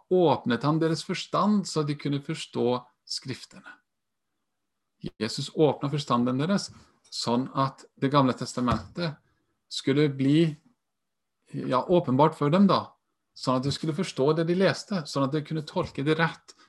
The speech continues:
og de skulle tolke det for at de skulle kunne forkynne det. Og han sa til dem, «Så står skrevet at Messias måtte lide og oppstå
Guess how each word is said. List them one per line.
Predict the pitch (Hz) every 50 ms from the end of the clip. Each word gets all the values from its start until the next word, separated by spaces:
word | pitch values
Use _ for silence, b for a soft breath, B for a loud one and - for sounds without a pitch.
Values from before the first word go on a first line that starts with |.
| b b _ -
og | 131 147 160 180 190 180 139 - _ _ _ _ _ _ _ _ _ _ _ _ _ _ _ _ _ _ _ _ _ _ _ _ _ _ _ _ _ _ _ _ _ _ _ _ _ - -
de | 131
skulle | 135 - 156 151 147
tolke | - 165 147 139 - - 123 127
det | 156 165 151 156 - - _
for | - - 131 131
at | 131 135
de | 135
skulle | - - - 143 143 143
kunne | - - 143 123 113 117 127 139 147 - _ _
forkynne | - 143 - - - 120 113 113 117 123
det. | 127 110 - - _ _ _ _ _ _ _ _ _ _ _ _ _ _ _ _ _ _ _ b b b b b b b b b b -
Og | 123 113
han | 131 143 143
sa | - 156 143 139
til | - 120 113 123
dem, | 135 143
«Så | 139 - - - 165 180 208 214
står | 214 - 170 165 151
skrevet | - 175 160 135 120 120 147 143 147 -
at | 160 175 170 -
Messias | 196 180 - - - 143 151 160 151 -
måtte | 156 147 147 - 165
lide | 175 170 156 127 120 123 143
og | 147 156 - 165 156
oppstå | - - - - 139 151